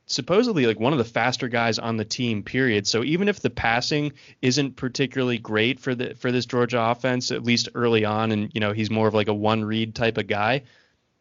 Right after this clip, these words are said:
I mean, the athleticism could be good enough, and, and Arkansas's defense could be bad enough to where, like, the big runs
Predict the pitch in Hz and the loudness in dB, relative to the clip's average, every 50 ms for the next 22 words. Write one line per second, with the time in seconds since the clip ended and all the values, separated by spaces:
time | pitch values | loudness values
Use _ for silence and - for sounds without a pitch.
0 | _ _ _ _ _ - - - - - - - - - - - - - 110 110 | _ _ _ _ _ -20 -10 -8 -6 -6 -6 -8 -12 -16 -20 -20 -14 -8 -6 -4
1 | 110 104 98 101 101 95 101 - 104 107 120 110 - 113 98 98 101 98 - - | -4 -2 0 0 0 -2 0 -2 0 0 0 0 0 -2 -4 -4 -6 -8 -4 -6
2 | 113 98 110 104 - 110 107 104 104 104 104 101 104 107 104 104 107 110 107 104 | -4 -2 -2 -2 0 0 0 2 2 0 -2 -2 -2 -4 -6 -4 -4 -4 -4 -4
3 | 104 98 110 - 110 110 107 120 107 - 110 104 92 - 120 120 117 117 107 104 | -4 -6 -6 -2 -2 0 0 0 0 0 -2 -2 -2 -2 -4 -4 -2 -4 -4 -4
4 | - - 110 101 98 98 104 98 107 113 113 104 98 95 92 - - 110 98 98 | -6 -8 -8 -8 -2 0 0 0 2 0 -2 -2 -4 -6 -6 -8 -10 -8 -6 -4
5 | 95 95 95 92 95 92 92 98 90 - _ 113 113 110 110 101 101 101 104 101 | -4 -2 -2 -4 -4 -6 -6 -10 -10 -4 _ 0 0 0 0 -2 -2 -2 -2 -2
6 | 95 95 - | -4 -4 -6